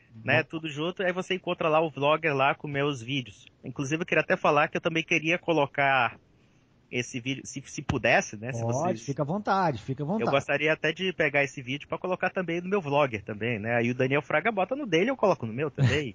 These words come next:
Speaker 2: <laughs>
Speaker 1: E a gente fica fazendo uma, uma, uma, uma troca-troca de figurinha aí, né?
Speaker 2: Não tem problema.
Speaker 1: Não,
Speaker 2: E, aliás
Speaker 1: não, troca-troca é perigoso, né? Essa coisa de troca-troca é coisa de, deixa pra lá.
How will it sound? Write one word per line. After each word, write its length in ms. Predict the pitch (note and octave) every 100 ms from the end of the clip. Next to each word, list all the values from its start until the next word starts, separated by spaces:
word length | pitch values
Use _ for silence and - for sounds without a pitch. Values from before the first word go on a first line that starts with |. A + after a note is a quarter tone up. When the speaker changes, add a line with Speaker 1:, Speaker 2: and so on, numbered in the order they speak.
| -
Speaker 2:
<laughs> 160 | A#3+
Speaker 1:
E 40 | B2
a 20 |
gente 200 | B2 B2+
fica 180 | D3 C3
fazendo 400 | C3 A2+ B2 A2+
uma, 260 | A2+ G2 F#2+ - - - _ _ -
uma, 200 | A2 G2+
uma, 260 | G2+ G#2+ F#2
uma 160 | G#2+
troca-troca 680 | - A2+ - - A2+ G#2+ F#2
de 60 |
figurinha 500 | F#2 G#2 F#2 G#2 G#2
aí, 100 | G2
né? 100 | A2 D#3
Speaker 2:
Não 180 | F3+ F3+
tem 220 | F#3+ G3
problema. 360 | - F3+ D3
Speaker 1:
Não, 100 | A2+ -
Speaker 2:
E, 80 | G3+
aliás 160 | G3+ A3+
Speaker 1:
não, 120 | G#3
troca-troca 560 | D#3 D#3 E3 D#3+ E3+ A3
é 20 |
perigoso, 560 | - A3+ C3 C3+ G#2
né? 80 | A2
Essa 100 | A#2+
coisa 160 | - C#3+
de 60 |
troca-troca 520 | - D#3 C3+ C#3+ E3 F3
é 40 |
coisa 260 | F3+ E3+ D#3+
de, 400 | D3 B2 G2+ G2 G2
deixa 260 | A#2+ C3 -
pra 140 | A#2
lá. 140 | G2